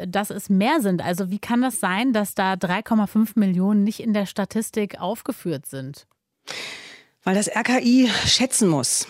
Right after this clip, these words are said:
Speaker 2: Also das R K I hat nämlich zwei Quellen, um an die Zahlen zu kommen, wie viele Menschen in Deutschland, wie viele Erwachsene schon geimpft sind. Also einmal muss jeder Arzt, jede Ärztin, die jemanden geimpft hat,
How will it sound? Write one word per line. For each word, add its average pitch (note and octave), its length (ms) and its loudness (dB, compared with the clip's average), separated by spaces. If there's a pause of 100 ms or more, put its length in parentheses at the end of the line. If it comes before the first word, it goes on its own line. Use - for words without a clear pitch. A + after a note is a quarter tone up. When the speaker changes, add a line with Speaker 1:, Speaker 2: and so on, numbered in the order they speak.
Speaker 2:
Also E3 320 0
das E3+ 160 0
R F#3+ 120 0
K G3+ 120 0
I G#3 100 4
hat A3+ 100 0
nämlich F#3+ 280 0
zwei B3+ 400 0 (140)
Quellen, D3+ 520 -2
um D#3+ 140 -6
an D3 100 -4
die C#3+ 80 -4
Zahlen E3 340 0
zu D#3+ 120 -4
kommen, D#3+ 180 -2
wie F3+ 80 0
viele F3 160 2
Menschen D#3+ 300 0
in D3+ 100 0
Deutschland, D#3 340 0
wie E3+ 60 -6
viele D#3+ 160 -2
Erwachsene D#3 480 -2
schon E3+ 200 0
geimpft D#3+ 340 0
sind. C3 260 -6
Also C#3+ 360 -2 (520)
einmal C4+ 460 4 (220)
muss A3+ 360 2 (140)
jeder C4 380 2
Arzt, - 420 -6
jede B3 240 4
Ärztin, D3+ 520 -2
die D#3+ 120 0
jemanden E3+ 320 2
geimpft G3+ 480 2
hat, - 320 -4